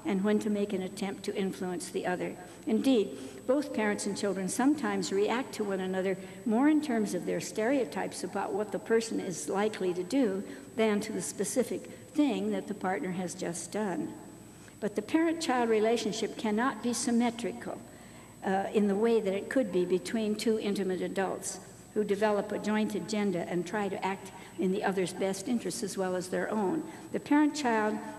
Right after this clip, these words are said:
relationship is essentially unbalanced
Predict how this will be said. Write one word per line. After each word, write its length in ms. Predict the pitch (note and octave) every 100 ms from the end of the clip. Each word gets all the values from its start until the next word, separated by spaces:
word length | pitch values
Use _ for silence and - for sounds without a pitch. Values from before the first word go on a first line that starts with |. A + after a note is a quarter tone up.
| -
relationship 720 | G#3+ G#3+ G#3+ G#3+ - G3+ -
is 320 | G3+ F#3 -
essentially 560 | G#3 C#4+ D4 D4 B3+
unbalanced 960 | - A3+ A3+ C4 B3 G3 - - - -